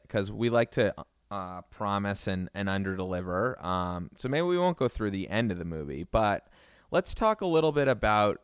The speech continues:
um, Rachel Wise. I think the f-, her f-, my favorite performance of her is, is The Constant Gardener. Is that true? What else should I know her from? I mean, I can look it up, but she's very well known in sort of,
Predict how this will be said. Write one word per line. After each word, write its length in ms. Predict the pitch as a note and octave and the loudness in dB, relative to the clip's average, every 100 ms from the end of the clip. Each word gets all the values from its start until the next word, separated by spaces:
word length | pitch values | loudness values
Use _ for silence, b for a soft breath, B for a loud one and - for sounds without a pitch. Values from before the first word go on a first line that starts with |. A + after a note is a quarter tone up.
| - | -2
um, 720 | G#2 G2+ F#2+ F#2+ F#2+ F#2+ F#2+ | 0 2 2 0 -2 -2 0
Rachel 360 | G#2 - C#3 G#2+ | 0 2 0 2
Wise. 520 | G#2 G#2 D#2+ - - - _ G2+ | 2 0 -4 -8 -12 -16 _ -10
I 60 | |
think 340 | G#2+ - G2+ - | -4 -2 -4 -4
the 100 | C#3 | -6
f-, 380 | C3 - - - | -6 -10 -16 -14
her 160 | A#2 B2 | -2 0
f-, 260 | A#2+ - - | 0 -6 -6
my 180 | A2 A2 | -2 0
favorite 340 | - A#2+ A#2+ | 0 0 0
performance 440 | - - A#2 A2 A2 | -2 -4 -4 -4 -4
of 100 | G2+ | -2
her 220 | G#2+ A2 | 0 0
is, 180 | G#2 - | 0 -4
is 200 | F2+ - | -8 -8
The 100 | F#2+ | -10
Constant 560 | - F#2+ G#2+ G2+ F#2+ | -6 -6 -4 -4 -6
Gardener. 600 | - D#2 G#2+ C#3 E3+ F#3 - | -6 -6 -4 -4 -4 -4 -6
Is 100 | G2+ | -4
that 220 | G#2 - | -2 -4
true? 420 | - D3 F3 G3 b b - | -2 0 2 -2 b b -2
What 180 | B2+ C#3+ | 4 4
else 160 | E3 | 4
should 160 | - D3+ | 2 0
I 120 | B2+ | 2
know 240 | G#2 G2+ B2 | 2 4 4
her 100 | G2+ | 2
from? 420 | - C2 B1 C2 | -2 -8 -8 -8
I 40 | - | -6
mean, 160 | G2+ | -4
I 80 | G2+ | -4
can 220 | - G2+ | -4 -4
look 180 | A#2 - | -4 -2
it 80 | G2 | -2
up, 280 | F#2+ C#2+ - | -2 -4 -4
but 240 | F#2 F#2 - B B B | -4 -2 -4 B B B
she's 220 | - C#3 | -4 -2
very 260 | G#2+ C#3+ F#3 | 4 6 6
well 240 | F#3 F3 | 8 8
known 680 | D#3+ C3+ B2 A#2+ B2 A#2+ B2+ - _ | 8 8 10 10 10 6 0 -8 _
in 340 | - A#2 G#2+ G2+ | 2 4 4 2
sort 400 | - - A#2 G#2+ | 2 6 8 10
of, 500 | G2+ F#2+ F2+ - | 8 8 2 -6